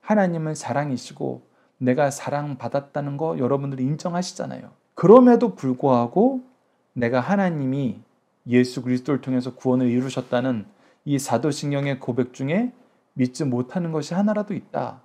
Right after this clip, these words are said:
동의하지 못하는 것이 하나라도 있다 할 때에는 여러분들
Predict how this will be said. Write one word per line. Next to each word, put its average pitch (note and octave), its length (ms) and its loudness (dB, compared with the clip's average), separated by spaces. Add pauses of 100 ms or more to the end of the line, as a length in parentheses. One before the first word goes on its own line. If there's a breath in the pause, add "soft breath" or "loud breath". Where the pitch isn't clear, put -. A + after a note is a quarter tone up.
(440)
동의하지 F3+ 460 4
못하는 D3+ 360 -6
것이 D3+ 180 -8
하나라도 G3+ 360 -2
있다 C#3 460 -6 (340)
할 G3+ 140 -6
때에는 C3 520 -4 (140)
여러분들 C#3 640 -2